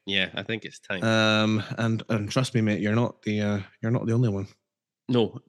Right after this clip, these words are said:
Speaker 1: the three five two system as well. We've seen it time and time again this season that it doesn't work for us. We did our own analysis on this during the Goodwin period when he then switched it back to the four two three one, four three three, about how actually for switching to it to try and protect effectively Tony Stewart, it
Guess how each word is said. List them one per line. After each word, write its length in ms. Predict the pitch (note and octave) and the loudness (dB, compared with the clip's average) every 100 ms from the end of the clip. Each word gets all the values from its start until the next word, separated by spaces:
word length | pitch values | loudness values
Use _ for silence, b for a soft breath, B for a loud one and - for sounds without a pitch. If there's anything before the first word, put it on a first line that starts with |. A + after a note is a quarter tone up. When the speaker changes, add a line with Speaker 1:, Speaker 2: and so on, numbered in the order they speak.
| - | -12
Speaker 1:
the 100 | C3+ | -8
three 240 | C3 A3+ A3+ | -2 2 4
five 240 | A#3 G3 | 4 2
two 160 | - F#3 | 4 4
system 340 | - E3+ D3+ | 4 2 0
as 100 | C3 C#3+ | 0 4
well. 320 | D3 A#2+ - - _ - | 4 4 2 -10 _ -4
We've 260 | C3+ D3+ | 0 2
seen 180 | - G3 | 2 2
it 140 | F3+ | 2
time 220 | - D3+ C#3+ | 4 4 4
and 80 | |
time 200 | C#3 C#3+ | 2 0
again 260 | A#2 A#2 A2+ | 4 4 4
this 120 | A2 | 0
season 280 | - G#2 F#2+ | -2 -4 0
that 60 | F2+ | 0
it 80 | F2 | 2
doesn't 380 | G#2 G2+ - - | -2 -4 -8 -6
work 260 | F#2 - | -6 -6
for 120 | - | -8
us. 260 | E2 - - - | -10 -8 -10 -2
We 240 | A2 A2 | 6 6
did 180 | A2 A2+ | 6 4
our 100 | A2+ | 4
own 140 | A#2+ A#2 | 2 2
analysis 520 | G#2+ G#2 G2 - - | 2 0 0 -4 -6
on 140 | G2 F#2 | -4 -2
this 300 | F2+ - - - | -2 -4 -4 -4
during 200 | G#2+ G2+ | 0 0
the 60 | F2 | 2
Goodwin 460 | F#2 G2+ F#2+ F2+ E2+ | 0 0 0 -2 0
period 420 | G2+ F#2 F#2 - | 0 2 2 2
when 120 | F#2+ | 0
he 100 | F#2 | 2
then 180 | F2 F#2 | 0 -4
switched 300 | - - - | -4 -8 -8
it 80 | F#2+ | -6
back 220 | F#2 F#2+ | -4 -4
to 100 | - | -6
the 60 | F2+ | -16
four 220 | - F2+ | -12 -12
two 140 | - - | -12 -12
three 180 | - | -10
one, 160 | F2 E2+ | -8 -10
four 160 | - F2+ | -14 -18
three 180 | - E2 | -14 -12
three, 260 | E2+ D#2+ B B B B B B - | -10 -12 B B B B B B -6
about 260 | G#2 F#2 | 0 0
how 240 | G2 F#2 F2 - _ F#2+ | 0 -2 -4 -10 _ -2
actually 480 | G2 - G2 F2+ - B B B _ _ - | -2 -2 -2 -2 -2 B B B _ _ -6
for 100 | B2+ | -2
switching 460 | A2+ - D3 - C3 | 0 0 2 2 0
to 220 | - D3 | 4 4
it 100 | G#2+ - | 4 2
to 40 | |
try 160 | - A#2 | -2 -2
and 80 | G#2 | -2
protect 460 | - C#3 A2+ - - | -6 0 0 0 -8
effectively 500 | - B2 - A#2+ - | 0 0 0 -6 -6
Tony 300 | - A2 F#2+ | -2 -4 -2
Stewart, 400 | - - A2+ | -2 0 0
it 120 | F#2 | 0